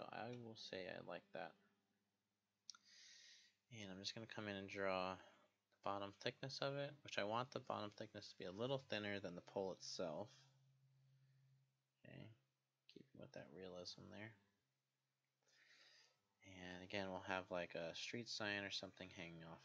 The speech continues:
of this that will be also going in that direction. Be a little smaller. Okay,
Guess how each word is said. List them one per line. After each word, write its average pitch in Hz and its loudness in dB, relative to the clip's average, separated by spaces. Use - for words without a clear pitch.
of - -14
this - -4
that - -8
will - -14
be - -14
also - -2
going - -12
in 104 -12
that - -12
direction. - -8
Be - -14
a - -14
little - -12
smaller. 87 -12
Okay, 107 -6